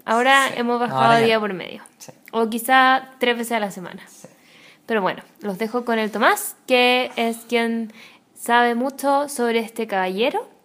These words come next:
Speaker 1: que es un caballero muy amoroso.
Speaker 2: Ya, pero está haciendo toda la presentación.
Speaker 1: Eh, no, pero solo estoy dando pistas. Caballero muy amoroso, que ya apareció en nuestro Instagram. Listo,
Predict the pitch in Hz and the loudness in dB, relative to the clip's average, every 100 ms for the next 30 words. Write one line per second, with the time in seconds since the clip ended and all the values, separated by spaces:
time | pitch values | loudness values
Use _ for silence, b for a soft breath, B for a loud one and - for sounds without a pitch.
0 | _ 202 190 190 190 185 185 185 185 180 | _ -6 -6 -4 -6 -4 -4 -4 -4 -4
1 | 180 220 294 466 415 _ _ - 175 160 | -2 -2 -4 -10 -12 _ _ -4 -2 0
2 | 170 151 147 139 135 147 127 139 151 160 | -2 2 4 4 2 -4 -4 -4 -4 -6
3 | 180 180 214 185 131 - 240 254 254 330 | -10 -12 -12 -12 -12 -2 -2 0 2 4
4 | 285 269 330 381 370 359 339 311 285 285 | 4 0 2 0 2 0 2 0 -4 -8
5 | - - - 208 202 226 247 247 254 240 | -12 -16 -6 0 2 2 0 0 -2 0
6 | 269 285 359 392 392 _ _ b b b | -2 -4 -8 -8 -10 _ _ b b b
7 | b b - 226 226 226 233 220 247 247 | b b -2 4 6 6 2 2 -2 -2
8 | 247 220 208 214 185 180 - 107 - - | -2 -4 -4 -8 -10 -8 -12 -14 -14 -10
9 | 294 - 247 | -10 -6 -10